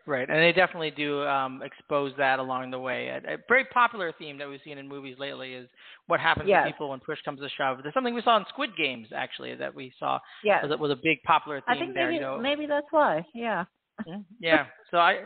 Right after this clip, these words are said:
Speaker 1: you know, that, so that's great. You know, I think that was a good part of it, and, and certainly for an hour and thirty minutes, it's, uh, ample character development at least.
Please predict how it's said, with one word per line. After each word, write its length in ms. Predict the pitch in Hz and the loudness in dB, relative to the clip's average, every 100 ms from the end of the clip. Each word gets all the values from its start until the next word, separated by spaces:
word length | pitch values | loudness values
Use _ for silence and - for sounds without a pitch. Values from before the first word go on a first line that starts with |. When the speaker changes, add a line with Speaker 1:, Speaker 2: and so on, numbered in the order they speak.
| 247 - - _ - | -14 -20 -20 _ -2
Speaker 1:
you 120 | 240 | 4
know, 140 | 226 | 4
that, 100 | 220 220 - | 2 -4 -6
so 60 | 220 | -4
that's 160 | 226 | -2
great. 240 | - 262 165 | 2 2 0
You 60 | 160 | 0
know, 60 | 165 | 0
I 120 | 160 | 0
think 160 | 180 | -2
that 160 | 165 156 | -4 -4
was 100 | 147 | -6
a 60 | 147 | -10
good 160 | 147 | -6
part 200 | 147 139 | -4 -2
of 60 | 131 | -4
it, 140 | 139 | -8
and, 160 | 139 147 | -10 -12
and 240 | 139 131 - | -12 -12 -6
certainly 520 | 160 143 135 131 139 - | -6 -4 -8 -10 -10 -2
for 220 | 139 139 | 0 2
an 100 | 143 | 4
hour 180 | 147 143 | 4 2
and 80 | |
thirty 220 | 151 143 131 | 0 -4 -4
minutes, 300 | 131 131 - | -4 -4 -8
it's, 120 | 131 _ - | -16 _ -2
uh, 140 | 139 - - | -2 -2 0
ample 420 | 165 160 151 131 - - _ - | 0 2 0 -2 -6 -20 _ 2
character 280 | 165 143 135 | 4 4 -2
development 500 | 131 131 127 120 123 | -4 -2 -2 -8 -12
at 100 | 123 | -12
least. 260 | 127 120 | -12 -14